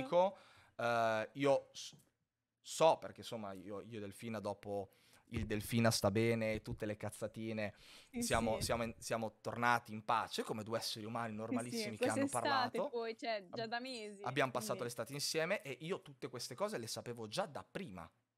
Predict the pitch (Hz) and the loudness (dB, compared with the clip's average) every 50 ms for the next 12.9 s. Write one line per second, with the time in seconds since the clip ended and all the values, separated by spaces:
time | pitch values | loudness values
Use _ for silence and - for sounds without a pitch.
0 | _ _ _ _ _ _ _ - - 160 135 120 190 - 117 110 113 110 113 120 | _ _ _ _ _ _ _ -8 -2 0 0 0 0 -2 -4 -4 -6 -8 -8 -10
1 | 117 123 135 135 135 131 131 - - - _ _ _ _ _ _ _ - 113 110 | -6 2 4 6 6 6 4 4 0 -14 _ _ _ _ _ _ _ -6 -4 -2
2 | 107 107 110 - - _ _ _ _ _ _ _ _ - 123 113 - - 127 117 | -2 -2 -4 -4 -8 _ _ _ _ _ _ _ _ -4 -4 -4 -2 0 -2 -2
3 | 107 - 131 127 123 - - 120 - - 113 110 104 - 113 110 107 107 107 107 | -2 -2 -6 -6 -4 -4 -6 -6 -6 -6 -10 -10 -8 -6 -4 -4 -2 -2 -2 -4
4 | 104 - 113 - - - 120 113 - 117 120 127 127 127 127 120 117 117 123 123 | -6 -6 -8 -10 -10 -10 -10 -8 -6 -4 -4 -4 -4 -4 -4 -6 -4 -4 -4 -4
5 | 123 117 110 - 135 127 123 123 113 117 110 - 113 120 131 139 143 - 165 165 | -4 -4 -6 -6 -6 -6 -6 -6 -8 -10 -10 -6 -4 -2 0 0 0 0 -2 -4
6 | - - - - 135 139 127 123 - - - 160 - - - - 151 139 127 - | -4 -8 -16 -12 -10 -8 -6 -6 -6 -6 0 2 2 4 4 2 -2 -2 0 4
7 | 170 180 165 151 123 - 226 320 311 - - - - 147 - - 147 123 117 - | 4 4 4 4 -2 -4 -4 -4 -4 -6 -10 -12 -12 -10 -4 -2 -2 -2 -2 -4
8 | - - - - - - - - 175 160 139 123 - 147 151 175 180 - - 175 | -8 -20 -20 -20 -20 -12 -4 -2 0 0 2 0 -2 -4 -4 -4 -4 -4 -2 -2
9 | 170 165 160 - _ - - - 190 - - 151 139 143 151 151 151 - - 175 | -2 -2 -4 -6 _ -10 0 0 0 2 2 0 2 4 4 4 4 6 8 8
10 | 170 170 160 160 160 156 156 151 147 151 147 147 135 - - - - 139 143 143 | 8 8 8 6 4 4 6 6 6 6 6 4 -2 -10 -16 -12 -2 -2 0 0
11 | - - - 233 226 185 160 147 147 170 202 220 - _ _ - - - - 208 | 2 0 0 0 0 0 2 4 4 4 2 2 -4 _ _ -8 -4 -2 0 0
12 | 196 185 175 165 160 - - - 220 185 165 147 147 147 170 196 208 | 0 0 -2 -4 -4 -4 -4 -2 -2 0 0 0 2 2 0 0 -2